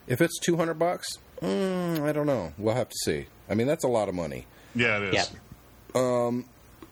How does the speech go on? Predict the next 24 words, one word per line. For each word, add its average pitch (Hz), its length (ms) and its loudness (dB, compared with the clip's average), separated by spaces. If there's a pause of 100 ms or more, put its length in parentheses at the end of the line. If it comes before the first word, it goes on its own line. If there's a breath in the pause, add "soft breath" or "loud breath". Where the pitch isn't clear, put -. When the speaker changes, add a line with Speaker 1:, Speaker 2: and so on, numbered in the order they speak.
Speaker 1:
uh, 156 160 4
happenings 180 460 2
up 156 120 2
on 131 260 0
my 120 180 2
mac 110 160 -2
dot 110 160 0
com 113 200 2
right 110 140 2
now. 110 300 0
We've 113 280 -2
got 107 240 4
Macspiration 110 880 0
number 104 220 0
one 104 160 0
fifteen. 107 600 -2 (400 loud breath)
Donnie 127 440 4
Yankelo 113 520 2
has 110 240 0
an 104 100 -2
I 101 180 0
T 110 200 0
V 107 140 0
hybrid. 117 520 0